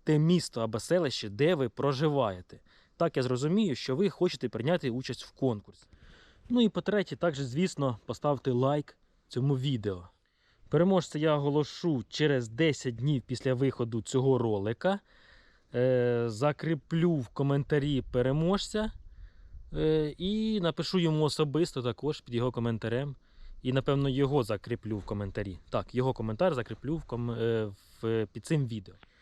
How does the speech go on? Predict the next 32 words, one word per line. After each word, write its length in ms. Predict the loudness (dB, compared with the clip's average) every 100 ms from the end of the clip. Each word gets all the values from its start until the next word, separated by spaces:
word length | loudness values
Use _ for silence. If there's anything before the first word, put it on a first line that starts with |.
| _ -20 _ _
Ну 220 | -2 2 2
і 120 | 0
переможця 460 | 0 2 0 0
можна 300 | 0 0 0
буде 340 | 0 -2 -2 -4 -6 -16 -6
дізнатися, 460 | -4 0 0 0 -2
так 140 | -2
буде 180 | -2 -4
проще. 460 | 0 0 0 -4
Я 220 | -2 0 2
його 320 | 0 0 0
оголошу 400 | 2 0 -2 -2
на 120 | -2
своїй, 720 | -2 -4 -2 -2 -4 -2 0
на 300 | 2 0 -2
своїй 220 | -2 -2
сторінці 400 | 0 0 0 -2
в 20 |
Інстаграмі 540 | -2 0 0 2 0 -4 _ _ _ _
та 120 | -2
Фейсбуці. 640 | 0 2 2 0 -10 -18 -20 _ _
Силочки 400 | -4 0 2 2
будуть 140 | 0 0
також 280 | 0 -2 0
в 60 |
описі 280 | -2 -2 -6
до 100 | -4
цього 200 | 0 0
відео, 200 | 2 0
тому 220 | 0 -2
заходьте, 540 | -2 -2 2 0 0 -8
підписуйтесь. 800 | -10 -4 -2 -2 -6 -12 -20